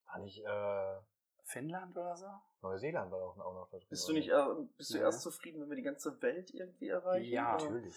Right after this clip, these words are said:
Speaker 2: Von ein Prozent Norwegen, wer ist das?
Speaker 3: Ja, ist der eine aus Norwegen.
Speaker 1: Schreibt uns doch mal, wer hier aus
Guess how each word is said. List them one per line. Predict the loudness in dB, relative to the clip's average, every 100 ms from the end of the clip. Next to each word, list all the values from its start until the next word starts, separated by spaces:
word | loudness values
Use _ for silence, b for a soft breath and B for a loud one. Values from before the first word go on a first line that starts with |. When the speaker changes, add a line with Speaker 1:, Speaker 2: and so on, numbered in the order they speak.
| B B
Speaker 2:
Von | 12 12 12 12
ein | 12 12
Prozent | 10 6 6 4 4
Norwegen, | 6 8 8 4 0 0
wer | -2 -2
ist | 0 0 -2
das? | -4 0 -2 -2 _ -20 -12
Speaker 3:
Ja, | -4 -2 -2
ist | -6 -4
der | 0 2
eine | 2 2 -2
aus | -4
Norwegen. | -2 -2 -2
Speaker 1:
Schreibt | 12 12 12
uns | 8 8
doch | 10
mal, | 12 12
wer | 12 10 8
hier | 8 10
aus | 10 6 0 -6 -8 -14